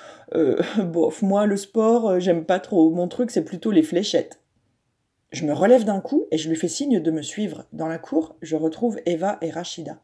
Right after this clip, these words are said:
Eh, les filles, on peut jouer ? » « Bien sûr », répond Eva. « Ne t'en fais pas, Hippolyte », ajoute Rachida. « Dimitri est aussi horrible avec les filles. »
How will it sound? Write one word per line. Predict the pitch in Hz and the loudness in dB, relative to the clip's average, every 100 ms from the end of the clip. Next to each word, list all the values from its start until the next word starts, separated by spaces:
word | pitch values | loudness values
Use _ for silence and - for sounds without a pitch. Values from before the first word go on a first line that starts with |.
| _ _ _ _ _ _ _ _ | _ _ _ _ _ _ _ _
Eh, | 262 339 | 6 8
les | 320 | 8
filles, | - 320 349 - | 6 6 6 6
on | 240 | 4
peut | 269 | 2
jouer ? » « | 254 302 466 - _ _ _ - | 4 4 2 -4 _ _ _ -10
Bien | 160 156 | 0 0
sûr », | 156 - 427 370 | 0 -2 0 2
répond | 320 262 | 2 4
Eva. « | 254 233 247 - _ _ _ - - _ | 2 2 -2 -6 _ _ _ -20 -20 _
Ne | 196 | -4
t'en | 202 233 | 0 4
fais | 240 | 4
pas, | 247 262 | 6 4
Hippolyte », | 240 208 202 190 | 4 0 -6 -4
ajoute | 170 160 160 | -6 -6 -10
Rachida. « | - 165 170 147 - _ _ _ | -10 -12 -10 -10 -10 _ _ _
Dimitri | 165 180 208 214 - 254 247 - - _ | -10 -2 0 0 -2 -6 -6 -10 -20 _
est | 165 160 | 2 2
aussi | 190 170 - 208 - | -4 -6 -6 -8 -2
horrible | 196 226 208 247 226 190 - | 4 6 6 4 4 0 -4
avec | - 156 185 233 190 | 2 4 4 0 0
les | 170 | -4
filles. » | - 160 156 | -4 -10 -14